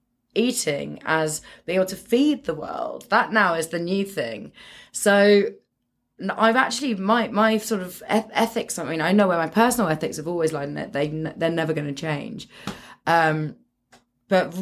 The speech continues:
r-, the practical ethics that we're taking forward to everyone, you know, there's still really simple things we can do, you know, growing lentils is one of the, the things, lentils and beans, uh, in, in, um, regen, in the regen movement is exactly what we should be doing.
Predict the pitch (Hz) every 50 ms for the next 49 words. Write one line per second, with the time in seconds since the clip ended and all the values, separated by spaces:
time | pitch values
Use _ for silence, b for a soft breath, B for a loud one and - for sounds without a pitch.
0 | 185 196 208 196 190 185 - - - - 240 262 - - - - 226 - - 185
1 | 160 - - 151 - - 127 - - - - 156 151 - 139 156 160 160 - 196
2 | 185 180 185 185 170 - 185 170 160 160 - - 160 185 226 226 - 208 170 156
3 | 156 - - - - 202 - _ B B B B B B B B B - 185 170
4 | 156 - - 220 240 233 - - 330 247 185 160 196 208 202 175 160 - - 226
5 | 202 185 160 160 196 185 170 143 151 143 - 147 143 180 190 160 147 147 147 165
6 | 165 147 151 147 - - - 170 165 160 156 160 165 170 185 196 190 185 - -
7 | - - - - - B B B B B B B B - 156 156 151 156 156 160
8 | 151 - - 156 156 - 147 156 190 180 156 147 143 175 180 180 185 175 147 165
9 | 165 156 190 196 180 156 147 143 147 139 - - - - - 160 160 160 156 151
10 | 147 147 147 - - - - 170 165 160 156 - - 180 165 165 165 156 151 151
11 | - - - 151 147 143 139 139 139 139 143 - _ _ - - - _ _ _
12 | _ - - 160 160 160 151 147 143 139 139 - _ _ _ - 156 156 156 151
13 | 151 147 156 156 156 175 180 160 151 143 - - - - - 170 202 - - -
14 | 135 - - 143 - - - - - - - -